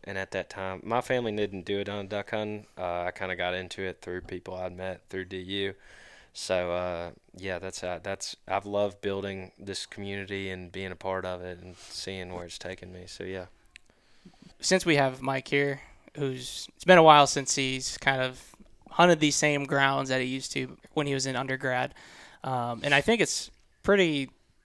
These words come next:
Speaker 2: uh, comparable to even other college campuses around the country, just how fast these diff-, these types of landscapes change over time. So I kinda want to kinda get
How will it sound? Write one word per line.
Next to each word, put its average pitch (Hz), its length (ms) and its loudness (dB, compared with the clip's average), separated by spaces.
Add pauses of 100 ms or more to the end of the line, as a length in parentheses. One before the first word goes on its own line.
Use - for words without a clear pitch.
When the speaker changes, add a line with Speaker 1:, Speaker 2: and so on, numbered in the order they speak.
(880)
Speaker 2:
uh, 135 400 -4
comparable 165 460 10
to 143 100 0
even 135 280 2
other 151 200 6
college 127 340 0
campuses 127 480 -4
around 123 140 -6
the 120 80 -12
country, 131 340 -6
just 131 220 -8 (320)
how 156 420 10 (220)
fast 143 680 2
these 131 300 -6
diff-, 135 380 -8
these 143 180 -6
types 139 260 0
of 123 100 -4
landscapes 127 580 -4
change 120 560 -8 (180)
over 120 160 -6
time. 117 380 -6 (440)
So 127 480 2 (220)
I 147 80 6
kinda 170 220 8
want 147 340 4 (640)
to - 120 -10
kinda 143 240 6
get 135 240 -2